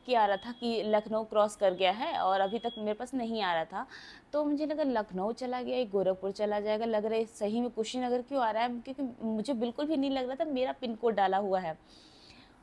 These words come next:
मैंने वहाँ पे उसको तो खूब सुना दिया कि भैया मेरा सामान as soon as possible मेरे पास आना चाहिए, मैं दिल्ली में हूँ, पिन कोड कुशीनगर क्यों डाला, क्यों वहाँ पे चले गए, क्यों ऐसा हुआ। गलती मेरी थी उस time में, but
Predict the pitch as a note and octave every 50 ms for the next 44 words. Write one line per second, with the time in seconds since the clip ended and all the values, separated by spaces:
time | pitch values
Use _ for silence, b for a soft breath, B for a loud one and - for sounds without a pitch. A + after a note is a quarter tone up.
0 | B - - G#3 G#3+ A3+ A#3 A#3+ A#3+ A#3 A3+ A3+ A3+ A3 - B3 G#3+ A#3 - B3
1 | G#3+ - - G#3 G#3+ G#3 G#3+ G#3+ G#3+ G3+ G3+ G#3 G#3+ A3+ A3 G#3+ A3 A3 A3+ G3+
2 | G3+ G#3 G#3 G3+ F#3+ G#3 - G#3+ G#3+ G#3 G3+ G3 - G#3 G3 G3 G#3 A3 G#3+ G#3+
3 | G3+ G#3 G3+ G3+ G#3 - - F#3 G3 G3+ G#3+ G#3+ A3 A3 G#3 G3+ G#3+ G#3 G#3+ G#3
4 | G3 F#3 E3+ E3 G3+ G3+ A3 A3+ A#3 A#3 G#3 A3 G#3+ G#3+ G#3+ A3 A3+ A3+ A3 G#3
5 | - - - - - - - A3+ G3 G#3 - G#3+ A3 G#3+ G3+ - - A#3+ A#3+ -
6 | C4+ B3 A#3+ A3+ A3+ A3 G3+ A3 A3+ G#3+ G#3+ G#3+ G#3 G#3 A3 A3 A3 - - C4
7 | C#4 C4 B3+ A#3+ A#3 A3+ A3+ - A#3 A3 - G#3+ G#3+ G#3+ G#3+ A3 A3 G#3+ - -
8 | B3+ B3+ A#3+ A3+ G#3+ A3+ A3+ A3 A3 G#3 A3+ A3 G#3 B B B B B B B
9 | B B B B B - - F3 F3+ - A3+ A#3 A#3+ - C#4 C#4 C4+ B3 A3 B3+
10 | A3+ - A#3 G#3 G#3 - - F3+ F3 E3+ E3+ E3+ F3 F#3 G#3+ G#3 -